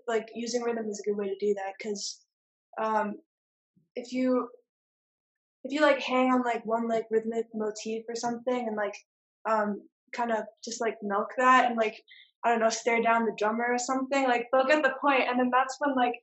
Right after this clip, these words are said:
if you listen to jazz and stuff and you're listening to solos, like, there's always, like,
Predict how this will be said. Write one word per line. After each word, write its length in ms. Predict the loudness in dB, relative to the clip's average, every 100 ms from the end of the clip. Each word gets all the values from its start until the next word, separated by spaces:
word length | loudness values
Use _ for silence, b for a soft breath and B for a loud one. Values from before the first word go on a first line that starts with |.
| _ _ -6
if 100 | 0
you 120 | 6
listen 280 | 6 6 0
to 80 | 2
jazz 360 | 6 6 6 0
and 100 | -2
stuff 240 | 0 0
and 80 | -2
you're 80 | -6
listening 300 | -6 -4 -6
to 60 | -6
solos, 580 | -6 -2 0 0 0 -6 _ _ _ -4
like, 260 | -2 -2 -6 _
there's 180 | 0 2
always, 320 | 4 4 2
like, 240 | 2 0